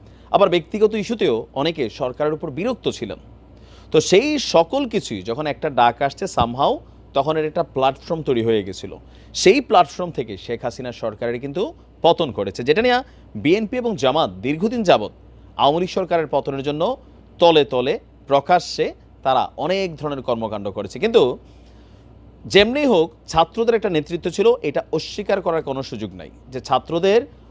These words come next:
ওই মুহূর্তে আসিফ, নাহিদ, সার্জিস, হাসনাত, তারপর হচ্ছে আরও যারা আছেন, তাদের ডাকে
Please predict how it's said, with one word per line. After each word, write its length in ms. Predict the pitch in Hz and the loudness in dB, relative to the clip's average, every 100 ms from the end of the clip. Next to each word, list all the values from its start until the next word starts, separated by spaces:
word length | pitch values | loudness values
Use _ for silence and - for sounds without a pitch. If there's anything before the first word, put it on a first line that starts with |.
| - | 0
ওই 180 | 175 240 | 2 2
মুহূর্তে 440 | 240 247 - 110 - - - | 2 0 0 -6 -6 -14 -4
আসিফ, 380 | 123 - 135 123 | -4 -2 -6 -6
নাহিদ, 440 | 117 113 123 131 113 | -4 -4 -2 -4 -6
সার্জিস, 640 | - 120 110 117 120 107 | 0 2 2 -2 -4 -2
হাসনাত, 460 | 110 123 135 127 110 - - - - - | -4 -4 0 2 2 -4 -20 -20 -6 2
তারপর 300 | 123 - 123 | 2 2 0
হচ্ছে 240 | 120 - | 0 0
আরও 220 | 127 156 | 4 6
যারা 220 | 180 147 | 6 6
আছেন, 280 | 107 - 220 | 4 -2 -4
তাদের 300 | 170 143 262 | -2 -2 -2
ডাকে 420 | 120 123 170 226 | -2 -2 -2 -4